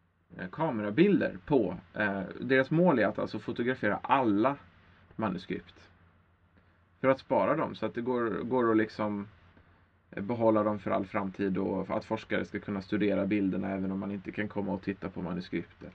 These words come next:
och sådär, va? Så det är en jättebra grej. Eh, och nu har man då hittat ett manuskript som ska publiceras nästa år, som det ser ut, och då, då står det så här.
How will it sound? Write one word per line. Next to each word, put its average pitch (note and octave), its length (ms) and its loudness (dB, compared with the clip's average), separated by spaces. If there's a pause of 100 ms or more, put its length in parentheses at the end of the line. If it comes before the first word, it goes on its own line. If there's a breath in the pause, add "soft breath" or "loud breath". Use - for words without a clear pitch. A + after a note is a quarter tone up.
och - 60 -18
sådär, - 220 -16
va? - 120 -16 (920)
Så B2 60 -2
det C#3 80 6
är F3 40 8
en F3+ 60 6
jättebra A#2+ 340 0
grej. A#2 200 -2 (1900 soft breath)
Eh, A2+ 320 0
och - 280 -4
nu D3 60 2
har D3 160 2
man C#3+ 140 0
då B2+ 100 4
hittat A2+ 340 -2
ett G#2+ 120 0
manuskript G#2+ 500 -2
som C3 120 -6
ska A#2+ 160 -4
publiceras G#2 580 -4
nästa G2+ 360 -8
år, F3+ 460 4 (1120)
som A#2 120 -6
det A2+ 60 -2
ser C3+ 160 -2
ut, D#3 320 -4 (120)
och - 480 -4 (1160)
då, B2 300 -4
då C3 180 -2
står B2+ 280 2
det A2+ 80 2
så C3 100 -6
här. C#3+ 440 2